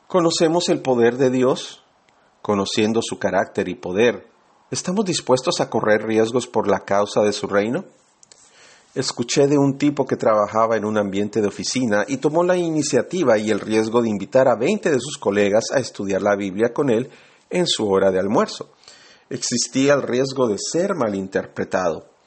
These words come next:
riesgo de ser mal considerado, riesgo de ser disciplinado si presentara solo a Cristo como Salvador, con todas las demás religiones como falsas religiones. Su actitud fue de,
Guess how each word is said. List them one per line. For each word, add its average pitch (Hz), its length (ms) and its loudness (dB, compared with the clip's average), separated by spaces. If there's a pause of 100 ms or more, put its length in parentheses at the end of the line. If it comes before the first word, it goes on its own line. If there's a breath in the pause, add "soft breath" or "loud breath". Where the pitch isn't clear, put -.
(340 soft breath)
riesgo 104 720 0
de 107 200 -2
ser 120 640 2
mal 139 440 -2
considerado, 92 760 -2 (500 soft breath)
riesgo 202 420 0
de 131 100 0
ser 127 300 2
disciplinado 101 680 -2
si - 140 -6
presentara 98 1000 -2
solo 107 360 2
a 101 80 -2
Cristo 123 400 -2
como 90 180 -8
Salvador, 98 720 -2 (380 soft breath)
con 143 220 0
todas 147 200 4
las 156 120 2
demás 110 280 -2
religiones 110 600 0
como 92 240 -10
falsas 92 420 -6
religiones. 98 680 -4 (680 loud breath)
Su - 180 -2
actitud 151 460 0
fue 131 360 4
de, 135 420 2